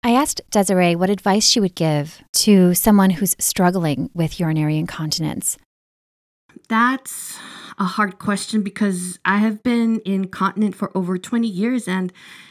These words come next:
Speaker 2: it still bothers me. I have learned that your diet can affect your bladder, so avoid your triggers if you can. There are pills and surgeries that might help, so talk to a urologist and find something that works for you.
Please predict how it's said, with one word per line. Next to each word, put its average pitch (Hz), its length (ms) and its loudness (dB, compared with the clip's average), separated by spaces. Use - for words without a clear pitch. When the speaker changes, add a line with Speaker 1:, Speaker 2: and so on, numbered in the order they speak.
Speaker 2:
it 196 180 -6
still 202 460 -4
bothers 190 420 0
me. 185 300 -2
I 226 80 2
have 302 260 2
learned 208 240 0
that 180 200 -2
your 190 100 -2
diet 185 380 -2
can 233 240 2
affect 190 320 -2
your 185 80 -2
bladder, 170 500 0
so 202 500 -2
avoid 220 380 -2
your 214 80 0
triggers 190 460 -2
if 170 100 -4
you 160 80 -8
can. 175 480 0
There 214 200 0
are 254 180 2
pills 226 720 0
and 180 160 -4
surgeries 180 500 -4
that - 140 -6
might 175 160 -2
help, 175 420 -4
so 214 300 -2
talk 262 320 -8
to 294 160 -4
a 285 40 -2
urologist 214 640 -2
and 175 300 -4
find 240 180 2
something 277 320 0
that 220 160 0
works - 240 -4
for - 80 -8
you. 185 360 0